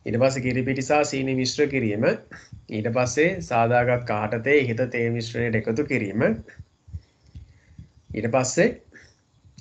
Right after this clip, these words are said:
සියල්ල මිශ්‍ර කර තේ කෝප්පය සෑදීම. අවසානය කියලා අන්තිමට තියෙන්න ඕනේ. ඔන්න අංග සම්පූර්ණ ඇල්ගොරිතම් එක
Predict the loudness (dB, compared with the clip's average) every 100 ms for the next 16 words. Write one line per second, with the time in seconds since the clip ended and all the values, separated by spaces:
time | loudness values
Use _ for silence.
0 | -20 _ -18 -4 2 4 4 2 0 0
1 | 0 4 4 2 -2 -20 -20 -20 _ -20
2 | -18 -4 2 2 4 0 0 -2 -2 -2
3 | -2 -14 _ -20 -20 _ _ _ _ _
4 | _ -4 -2 0 -2 -4 -2 0 -2 -4
5 | -16 _ _ _ _ _ _ -20 -20 _
6 | _ -20 -20 _ _ -8 2 4 6 4
7 | 2 -2 -6 -4 -2 -2 -4 -4 -4 -2
8 | 0 0 0 -2 -6 -4 0 2 2 2
9 | 0 2 2 2 -2 -2 -2 0 0 0
10 | 0 2 0 0 2 2 2 -8